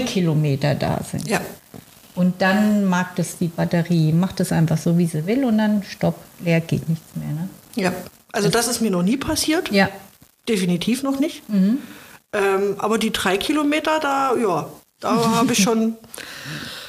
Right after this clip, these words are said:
Speaker 2: mehrmals geguckt, ob ich bis dahin komme, bis zur Ladesäule.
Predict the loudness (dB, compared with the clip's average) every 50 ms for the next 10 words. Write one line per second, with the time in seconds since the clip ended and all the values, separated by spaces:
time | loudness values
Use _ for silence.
0 | -18 -20 -20 -20 -20 -20 -20 -20 -20 -20 -20 -20 -20 -20 _ _ -2 0 2 2
1 | 2 2 0 0 0 -2 -2 -2 0 0 0 0 0 -2 -2 0 0 -2 -2 0
2 | -2 -2 0 0 0 0 0 0 0 0 -2 0 0 0 0 0 -2 -2 -2 0
3 | 0 0 0 0 0 0 0 0 0 0 0 -2